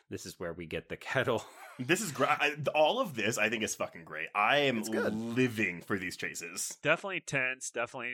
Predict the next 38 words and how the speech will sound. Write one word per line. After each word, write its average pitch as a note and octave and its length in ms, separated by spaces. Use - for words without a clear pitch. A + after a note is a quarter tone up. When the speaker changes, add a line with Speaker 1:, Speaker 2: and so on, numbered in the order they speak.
Speaker 3:
scary G#2 560
moments, G2 640
and G2 100
yeah. G2+ 120
Speaker 1:
Yeah, C3 180
it C#3 200
almost F3 400
feels B2 640
like G#2 300
a F#2+ 100
slasher D#2+ 720
movie, D2+ 320
right? E2+ 340
Like, F2 420
Speaker 3:
Uh-huh. B2+ 160
Speaker 1:
sub B2 440
out G2+ 540
Josh D#2+ 500
and G2 200
put A2 160
in F#2+ 220
Ghostface, D#2+ 760
and F#2 100
all F2 120
of D#2+ 60
a F2 40
sudden E2+ 460
we've E2 240
got D#2 400
Rose F2+ 280
Byrne D#2 300
as D2+ 140
a F2+ 60
final E2 340
girl D#2 320
in C#2 140
a C#2 40
stab B1 300